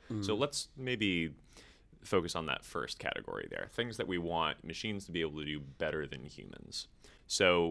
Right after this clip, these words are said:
Speaker 2: one thing that's really hot right now is, uh, the idea of self-driving cars.
Speaker 1: Hmm.
Speaker 2: Right? We have self-driving cars.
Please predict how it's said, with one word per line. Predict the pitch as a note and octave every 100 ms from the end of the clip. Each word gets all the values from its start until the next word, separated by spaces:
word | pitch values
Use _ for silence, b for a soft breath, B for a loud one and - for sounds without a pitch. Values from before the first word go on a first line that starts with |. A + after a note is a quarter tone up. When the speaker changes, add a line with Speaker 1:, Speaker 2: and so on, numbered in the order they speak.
| C#2
Speaker 2:
one | A#2+
thing | B2+ B2
that's | F2+ - -
really | - F2+ F#2+ G2 F2+ D#2+
hot | E2+ E2 -
right | D#2 C#2+
now | D#2 D2+ D2+ D2+ -
is, | D#2+ D2+ D2 D2 C#2+ - - -
uh, | - A1 -
the |
idea | D2+ D2+ D2+
of | -
self-driving | - D2+ - D#2+ A#1+ A1+ A1
cars. | - - - C#3+ C3+
Speaker 1:
Hmm. | A2+ G#2 - -
Speaker 2:
Right? | -
We | E2
have | - D3+ D#3 C#3
self-driving | - G#2 F#2+ - F2+ E2 D#2
cars. | - D3 G#2 F2+ F#2+ -